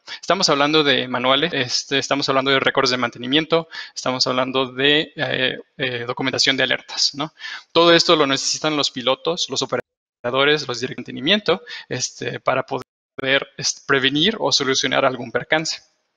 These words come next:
¿no? Eh, el software que creamos para este tipo de datos, bueno, lo que hace es que nos ayuda a, es, digitalizar,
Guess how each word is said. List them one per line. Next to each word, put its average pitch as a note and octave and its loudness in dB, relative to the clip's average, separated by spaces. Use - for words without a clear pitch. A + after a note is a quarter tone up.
¿no? C#3 -16
Eh, C#3+ 6
el D3 4
software E3+ 2
que E3 -2
creamos D3 0
para C3 -2
este C#3+ -2
tipo D3 0
de D#3+ 4
datos, F3+ 0
bueno, C3 -6
lo B2+ -2
que C3 0
hace C3+ 0
es D3 -4
que D3+ 0
nos D3 2
ayuda C3+ 2
a, B2+ -2
es, - -10
digitalizar, B2+ 0